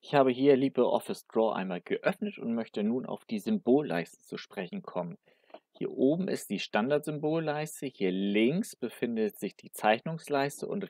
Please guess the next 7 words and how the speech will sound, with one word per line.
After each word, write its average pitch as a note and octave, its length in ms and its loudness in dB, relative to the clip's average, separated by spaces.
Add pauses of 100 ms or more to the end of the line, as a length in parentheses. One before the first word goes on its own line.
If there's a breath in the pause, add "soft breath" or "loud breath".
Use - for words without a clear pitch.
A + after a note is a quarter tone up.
rechts G#2 540 0 (100)
ist - 500 -6 (400 soft breath)
dann G#2 200 2
auch A2 180 4
noch G#2 160 -8
eine F#2 320 -2
Seitenleiste. D#3 920 2